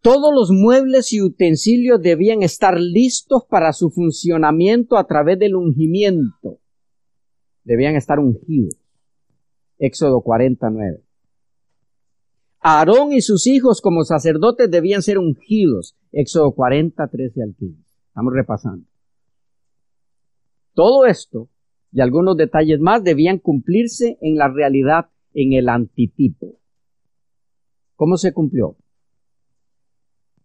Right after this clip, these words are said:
Veamos. El sacrificio previo en el altar del holocausto se había cumplido ¿dónde?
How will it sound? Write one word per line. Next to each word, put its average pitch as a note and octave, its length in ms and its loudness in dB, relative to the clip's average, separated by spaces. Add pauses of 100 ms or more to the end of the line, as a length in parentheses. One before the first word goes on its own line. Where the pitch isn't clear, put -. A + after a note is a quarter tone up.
(1000)
Veamos. A2 540 -4 (2500)
El D#3+ 140 2
sacrificio G#3 840 2
previo A#3+ 400 2
en G#3 100 2
el E3+ 120 2
altar G3+ 460 0
del F#3+ 180 4
holocausto G#3 800 0 (1080)
se - 160 -6
había F3 220 2
cumplido F3 480 0
¿dónde? A#2 340 -2